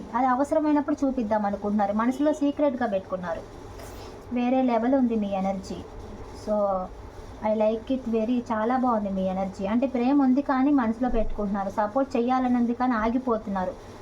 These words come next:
విలువ ఉన్న మనిషికి మాత్రమే సపోర్ట్ చేయాలి, విలువ లేని వాళ్ళకి సపోర్ట్ చేయకూడదు. Money is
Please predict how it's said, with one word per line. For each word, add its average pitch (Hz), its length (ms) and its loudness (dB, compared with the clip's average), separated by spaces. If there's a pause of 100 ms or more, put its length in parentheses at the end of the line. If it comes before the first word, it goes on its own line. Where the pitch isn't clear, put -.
(160)
విలువ 262 300 4
ఉన్న 277 160 6
మనిషికి 247 420 2
మాత్రమే 226 380 0
సపోర్ట్ 226 500 -2
చేయాలి, 196 400 0
విలువ 233 320 2
లేని 226 340 2
వాళ్ళకి 202 380 0
సపోర్ట్ 214 480 -4
చేయకూడదు. 196 640 -2 (540)
Money 254 360 4
is 247 120 0